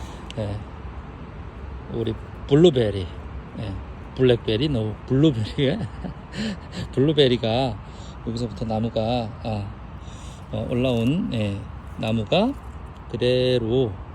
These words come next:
쫙 퍼뜨리듯이 여기서부터 누여서 여기 좀 가지 잘 보이세요? 예.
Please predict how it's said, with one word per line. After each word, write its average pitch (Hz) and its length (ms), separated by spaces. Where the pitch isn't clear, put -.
쫙 - 520
퍼뜨리듯이 151 720
여기서부터 117 680
누여서 123 600
여기 113 140
좀 123 100
가지 - 220
잘 127 120
보이세요? 117 520
예. 98 140